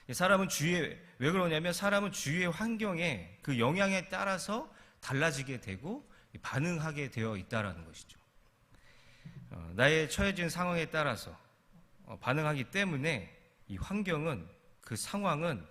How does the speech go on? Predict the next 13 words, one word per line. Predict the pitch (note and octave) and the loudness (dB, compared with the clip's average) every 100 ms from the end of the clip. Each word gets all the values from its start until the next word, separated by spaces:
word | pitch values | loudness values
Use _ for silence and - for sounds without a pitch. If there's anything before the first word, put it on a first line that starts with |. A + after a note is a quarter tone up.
| - - | -20 -2
굉장히 | A#2 C#3+ C3 A#2+ D#3+ A#3 | 2 4 2 2 -2 -6
중요한 | - A#2+ A#2+ A#2+ | -4 0 2 2
부분을 | A2+ F#2+ G2 D3 C4+ - - - | -2 -4 -2 -2 -2 -8 -20 -16
차지하게 | - D3+ C#3+ C3 B2+ | -12 -6 -6 -6 -8
되는 | F#2 G2 G2+ | -8 -8 -8
것입니다. | G2 F2 - D#2+ - - - - - - - - - | -10 -12 -12 -16 -18 -20 -20 -20 -20 -18 -20 -20 -6
우리가 | C3+ F3+ | 2 4
잘 | E3 D3+ | 8 8
아는 | F3+ F#3 | 8 4
맹자의 | C#3 C#3 F3 F#3+ F3+ F3+ E3 - | 4 4 4 2 4 2 0 -2
이야기를 | C#3 D3+ D3+ C#3 C#3 C3+ G2 - | 2 2 2 -2 -2 -2 -4 -4
아실 | G#2+ A#2 | -6 -6
겁니다. | G#2+ F#2 F2 F2 | -6 -6 -8 -12